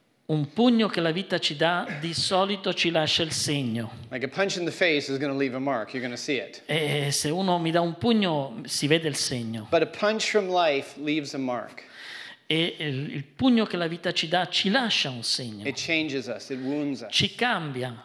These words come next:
Speaker 1: ci
Speaker 2: It can
Speaker 1: ferisce.
Speaker 2: it can leave a scar.
Speaker 1: Può lasciare una ferita.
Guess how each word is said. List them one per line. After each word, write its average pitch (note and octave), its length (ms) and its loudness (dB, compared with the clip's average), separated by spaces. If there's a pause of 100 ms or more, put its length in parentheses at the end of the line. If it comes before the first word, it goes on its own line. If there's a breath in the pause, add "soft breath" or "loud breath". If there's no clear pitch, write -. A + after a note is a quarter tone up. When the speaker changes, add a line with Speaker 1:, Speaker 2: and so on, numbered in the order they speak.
(140)
Speaker 1:
ci - 200 0
Speaker 2:
It - 60 -4
can F3+ 140 4
Speaker 1:
ferisce. F3 540 0 (160)
Speaker 2:
it C#3+ 100 -2
can D3+ 160 -2
leave D3+ 220 2
a C#3+ 40 -4
scar. B2+ 540 0 (420 loud breath)
Speaker 1:
Può G#3 140 0
lasciare G3 400 2
una G3+ 160 0
ferita. F#3+ 640 0